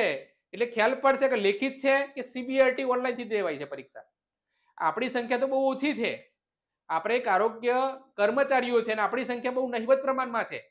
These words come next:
કારણ કે આપણે એક કોર્સ કરીને આવ્યા છે, આપણે એક કોર્સ કરીને આવવાના છે, એટલે આના ફોર્મ મર્યાદિત સંખ્યામાં ભરાય છે. સીધું બાર પાસ પછી હોય તો ઘણા બધા વિદ્યાર્થીઓ ફોર્મ ભરશે,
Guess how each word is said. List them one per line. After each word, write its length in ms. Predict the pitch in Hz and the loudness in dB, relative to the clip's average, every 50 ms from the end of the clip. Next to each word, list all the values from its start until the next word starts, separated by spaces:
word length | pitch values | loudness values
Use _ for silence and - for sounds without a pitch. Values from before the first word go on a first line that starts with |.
| _ _ _ _ _ _ _ - | _ _ _ _ _ _ _ -6
કારણ 100 | 190 190 | -4 -2
કે 60 | 247 | 0
આપણે 240 | 226 208 214 226 254 | 0 0 0 0 0
એક 180 | 262 262 - - | -2 -2 -4 -4
કોર્સ 280 | 208 220 269 262 - | 0 0 0 0 0
કરીને 320 | - 254 233 247 262 247 233 | -2 -2 0 0 0 0 0
આવ્યા 220 | 214 185 165 139 | 0 0 0 -2
છે, 140 | 131 127 113 - _ _ _ _ _ _ _ _ _ _ _ _ _ _ _ | -4 -6 -12 -20 _ _ _ _ _ _ _ _ _ _ _ _ _ _ _
આપણે 280 | - 151 151 175 196 226 | -6 -6 -4 -2 -2 -2
એક 180 | 240 233 - - | -2 -2 -4 -4
કોર્સ 300 | 185 190 226 254 240 - | 0 2 2 2 2 -2
કરીને 380 | - - 196 202 240 262 240 226 | -4 -2 -2 -2 0 0 0 0
આવવાના 340 | 196 180 175 165 156 143 | 0 0 0 -2 -2 -6
છે, 140 | 139 - 120 120 - _ _ _ - | -8 -8 -12 -12 -14 _ _ _ -6
એટલે 140 | 202 233 220 | -2 0 0
આના 200 | 208 208 233 233 | 0 0 -2 -2
ફોર્મ 280 | 240 220 233 240 226 | 0 0 0 0 0
મર્યાદિત 380 | 226 233 240 247 247 262 262 262 | 0 0 0 0 0 0 -2 -6
સંખ્યામાં 360 | 247 233 233 233 233 220 196 | -6 -6 -4 -4 -4 -4 -2
ભરાય 280 | 202 185 160 143 127 113 | 0 0 0 0 -2 -6
છે. 140 | - 113 - _ _ _ _ _ _ _ _ _ _ _ _ _ _ _ _ _ | -10 -18 -20 _ _ _ _ _ _ _ _ _ _ _ _ _ _ _ _ _
સીધું 340 | _ - 147 147 156 214 208 | _ -10 -8 -6 -6 -4 0
બાર 200 | 202 190 196 196 | 0 2 2 2
પાસ 220 | 196 233 220 220 - | 2 0 0 0 -2
પછી 220 | 233 214 208 233 | -4 -4 -4 -2
હોય 200 | 208 226 240 233 | 0 0 0 0
તો 100 | 233 220 | 0 -2
ઘણા 220 | 202 233 240 254 | -2 -4 -4 -4
બધા 200 | 247 262 247 247 | -4 -4 -2 -2
વિદ્યાર્થીઓ 400 | 226 226 214 180 202 185 180 190 | -4 -4 -6 -6 -6 -6 -6 -6
ફોર્મ 260 | 190 - 175 170 156 143 | -10 -10 -14 -16 -16 -16
ભરશે, 280 | 127 117 - _ _ | -20 -20 -20 _ _